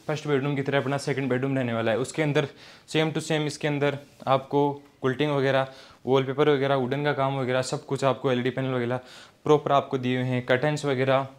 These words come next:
ventilation के लिए विंडो वगैरह, प्लस आपको बालकनी इधर पीछे की मिल जाएगी, जो कि अपनी वॉशिंग, वॉशिंग एरिया के हिसाब से यूज़ कर सकते हैं। इसके साथ में भी आपको अटैच लेट बाथ मिल जाएंगे। ये भी काफ़ी spacious अपने लेट बाथ रहने वाले हैं।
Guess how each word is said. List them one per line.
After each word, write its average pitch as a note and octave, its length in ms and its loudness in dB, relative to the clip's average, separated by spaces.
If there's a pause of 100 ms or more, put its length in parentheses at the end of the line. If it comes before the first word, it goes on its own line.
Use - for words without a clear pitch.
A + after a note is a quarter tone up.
(300)
ventilation C3 520 0
के B2+ 80 0
लिए C3+ 120 2
विंडो C3 320 0
वगैरह, C3 280 4 (560)
प्लस C3 180 0
आपको C3 260 4
बालकनी A#2+ 400 4
इधर C#3 200 0 (180)
पीछे C3+ 240 -4
की C3+ 100 -4
मिल C#3 160 -2
जाएगी, C3 300 0
जो B2 120 -2
कि B2+ 120 -4
अपनी B2+ 220 -2
वॉशिंग, C3 440 -2
वॉशिंग B2+ 300 -4
एरिया A#2+ 200 0
के A#2+ 40 -2
हिसाब A#2+ 220 -4
से C3+ 140 -4
यूज़ C3 400 -8
कर B2+ 80 -4
सकते - 280 -10
हैं। A2+ 80 -6
इसके B2+ 220 -6
साथ C#3 220 2
में D3 100 0
भी C#3+ 100 0
आपको C3+ 360 0 (480)
अटैच A#2+ 280 -2
लेट B2 180 2
बाथ B2+ 200 6
मिल C3 160 0
जाएंगे। C#3 400 0 (1400)
ये C3+ 80 2
भी C#3 120 -2
काफ़ी C3+ 300 2
spacious C3+ 460 -4
अपने C3+ 220 -2
लेट A#2+ 220 0
बाथ B2+ 200 2
रहने A#2+ 220 -2
वाले B2+ 220 0
हैं। C3 240 -4